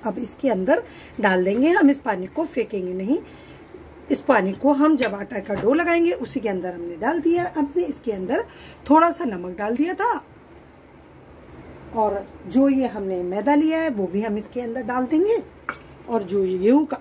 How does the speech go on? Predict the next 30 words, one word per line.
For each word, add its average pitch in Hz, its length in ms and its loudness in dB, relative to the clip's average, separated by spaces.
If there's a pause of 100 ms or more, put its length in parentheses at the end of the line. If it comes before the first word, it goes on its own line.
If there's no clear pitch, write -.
आटा 247 160 -6
लिया 262 240 0
है 294 160 0
इसको - 300 -8
भी 247 240 -4 (120)
हम 262 320 -4
इसमें 277 400 0 (440)
डाल 208 220 4
देंगे 285 280 6 (1300)
और 226 340 -2 (400)
एक 381 260 6
चम्मच 226 480 -2 (640)
ऑयल 220 240 2
डालेंगे। 285 500 0 (600)
इन 330 140 4
सब 359 200 -2
चीज़ों 208 300 0
को - 120 -6
अच्छे - 380 -10
से 180 220 -8
mix 226 360 2
कर 330 160 2
लेंगे 370 320 6 (2000)
और 226 220 4
इसका 320 320 0
एक 277 260 2
semi 247 380 2
soft 220 440 0
डो 226 200 4
लगाकर 233 600 0